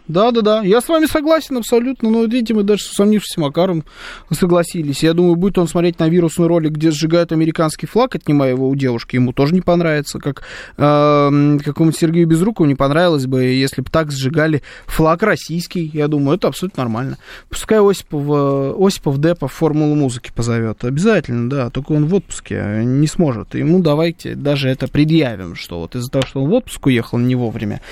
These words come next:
м, э, Джонни Депп не сможет прилететь в Россию. А как он прилетит? С пересадкой через Грузию, пишет Стра-, Строгинский? Думаю, да.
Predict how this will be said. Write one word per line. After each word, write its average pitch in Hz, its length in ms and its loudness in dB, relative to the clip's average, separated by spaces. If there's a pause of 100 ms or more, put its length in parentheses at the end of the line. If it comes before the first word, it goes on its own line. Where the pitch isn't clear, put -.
(300)
м, 147 220 2
э, 147 340 2
Джонни 147 280 2
Депп 175 220 0
не 131 100 2
сможет 151 300 -2
прилететь 127 500 0 (340)
в 131 140 4
Россию. 92 760 -4
А 147 80 0
как 247 180 0
он 180 100 4
прилетит? 170 400 2
С - 40 -14
пересадкой 175 460 0
через 185 260 0
Грузию, 262 380 2
пишет - 220 -2 (120)
Стра-, 185 300 2
Строгинский? 165 840 0
Думаю, 247 420 0
да. 156 340 0